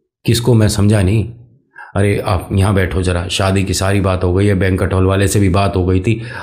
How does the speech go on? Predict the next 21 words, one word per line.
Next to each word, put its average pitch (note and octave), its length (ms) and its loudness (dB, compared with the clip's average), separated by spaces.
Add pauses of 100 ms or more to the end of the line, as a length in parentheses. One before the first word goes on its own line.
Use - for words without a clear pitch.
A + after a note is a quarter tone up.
(100)
और G#2 400 0 (220)
उसने A2+ 260 0
अब G2+ 160 2
एंड A#2 300 2
मौके G#2+ 300 2
पे G#2 160 0
हमें G2 320 2
फ़ोन G#2 260 2
करके G2 260 0
ये F#2+ 200 2
कह F2+ 180 0
दिया।" F#2+ 200 -2
"अरे G#2 120 2
क्या G#2+ 220 -2
हुआ F#2+ 300 0
भाई E2 200 0
साहब, G#2+ 480 -4
थोड़ा G#2 120 2
बताओ G2 360 0
तो F#2 100 0
सही।" G#2 200 -2